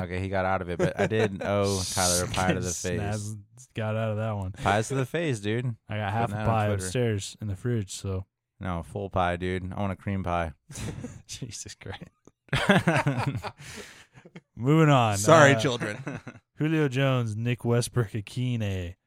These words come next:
Speaker 3: were both placed on the covid list on Monday for the Titans. Really, the only fantasy relevant player for the Titans is A J Brown at this point, um,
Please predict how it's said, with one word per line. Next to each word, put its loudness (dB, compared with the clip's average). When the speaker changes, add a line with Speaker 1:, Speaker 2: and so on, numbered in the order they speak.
Speaker 3:
were -6
both 0
placed -2
on -4
the -6
covid 0
list 0
on -4
Monday 0
for -8
the -6
Titans. -4
Really, 6
the 4
only 4
fantasy -2
relevant -2
player -2
for -6
the -4
Titans -4
is -6
A -4
J -2
Brown 0
at -6
this -8
point, -8
um, -6